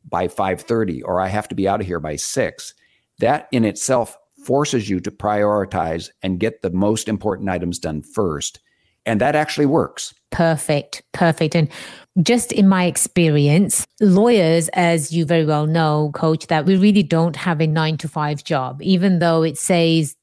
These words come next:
Speaker 2: the, the big law firms expect you there at nine o'clock and you can leave at five. But they give you this pesky little thing, right? This here. When, when you first start the firm, I remember I was given a BlackBerry. Do you remember Blackberries?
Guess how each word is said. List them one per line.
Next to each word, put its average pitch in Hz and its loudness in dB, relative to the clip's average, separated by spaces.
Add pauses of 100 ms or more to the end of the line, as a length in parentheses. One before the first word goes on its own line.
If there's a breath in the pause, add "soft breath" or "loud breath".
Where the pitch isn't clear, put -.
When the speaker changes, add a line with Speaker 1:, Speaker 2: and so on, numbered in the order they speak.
(140)
Speaker 2:
the, 170 -2 (100)
the - -2
big 147 -2
law 160 2
firms 160 -2
expect 160 -2
you 165 2
there 156 2
at 151 -2
nine 160 0
o'clock 156 -2
and 160 -2
you 156 -2
can 165 -4
leave 160 -4
at - -8
five. 156 -2 (400 loud breath)
But 233 -4
they 247 2
give 214 0
you 226 4
this 196 2 (120)
pesky 220 0
little 180 0
thing, 160 -2
right? 160 -2
This 160 -4
here. 175 -2 (480 loud breath)
When, 196 0
when 196 2
you 196 4
first 262 0
start 226 -2
the 208 -2
firm, 180 2
I 196 2
remember 202 2
I 175 0
was 185 -4
given 190 -2 (160)
a 202 -4
BlackBerry. 185 0
Do 202 0
you 247 4
remember 320 0
Blackberries? 214 -2